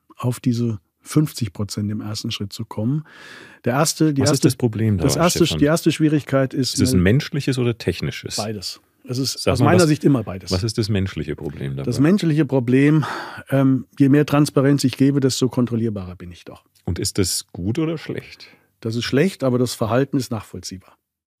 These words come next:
Speaker 2: Mhm.
Speaker 1: Das ist schlecht, wenn ich sage, Kontrolle ist was Negatives. Das ist gut, wenn ich sage,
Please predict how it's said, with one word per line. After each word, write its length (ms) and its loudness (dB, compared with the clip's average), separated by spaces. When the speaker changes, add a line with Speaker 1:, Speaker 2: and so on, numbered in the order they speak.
Speaker 2:
Mhm. 180 -16
Speaker 1:
Das 140 -4
ist 100 0
schlecht, 320 2
wenn 140 6
ich 100 2
sage, 400 2
Kontrolle 500 4
ist 180 -2
was 160 0
Negatives. 920 2
Das 160 0
ist 160 -2
gut, 300 2
wenn 120 2
ich 160 0
sage, 440 0